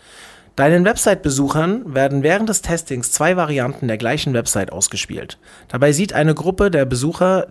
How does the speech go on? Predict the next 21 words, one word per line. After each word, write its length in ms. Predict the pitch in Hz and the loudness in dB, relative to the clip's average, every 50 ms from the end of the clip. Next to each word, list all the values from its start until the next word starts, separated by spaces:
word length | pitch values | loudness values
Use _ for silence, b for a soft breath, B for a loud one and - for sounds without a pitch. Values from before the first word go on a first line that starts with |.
| - - | -8 -6
die 240 | - 127 127 - | -4 -2 -2 -2
originale 600 | - 120 120 113 113 120 120 135 160 214 240 175 | -2 -2 -2 -2 -2 -2 0 0 2 2 2 2
Variante 600 | 117 95 98 95 90 87 98 - 143 185 277 277 - - - | 0 0 0 -2 -2 -2 -2 -2 -2 -4 -4 -6 -10 -16 -8
und 180 | - 131 123 | -6 -2 2
die 60 | 135 - | 2 2
andere 280 | 127 160 190 180 156 | 4 4 2 0 0
Gruppe 300 | 147 147 156 180 180 208 | -4 -4 -6 -4 -4 -4
eine 240 | 143 123 131 139 135 | -4 -4 -4 -6 -4
veränderte 460 | - 156 165 196 214 202 180 - 131 | -2 -2 -2 0 0 -2 -2 -2 -2
Variante 480 | 117 107 113 113 107 110 120 127 151 156 | -2 -2 0 0 0 -2 -2 -2 -4 -2
der 160 | 156 143 143 | -2 -2 0
Seite 360 | 143 143 143 143 - - - B B B B B B | 0 -2 -2 -2 -2 -4 -4 B B B B B B
beziehungsweise 540 | - 143 - - 185 185 180 180 175 156 160 | -6 -4 0 2 2 2 4 2 2 2 2
des 160 | 156 143 - | 0 0 0
Elements 500 | - 147 147 143 143 151 180 208 196 - | 0 0 0 2 2 2 2 0 0 0
der 160 | - 135 123 | 0 0 0
Seite, 500 | 120 120 113 113 123 127 - 165 185 180 | 2 2 0 0 0 0 -2 -2 -2 0
welches 320 | 147 117 113 - 156 151 156 | 0 -2 -2 -2 -4 -4 -4
getestet 460 | - 190 - 165 156 151 - 131 101 | -6 -4 -2 -2 0 0 -2 -4 -4
werden 240 | 101 87 80 87 90 | -6 -6 -6 -6 -8
soll. 240 | 87 - 65 57 | -10 -10 -12 -14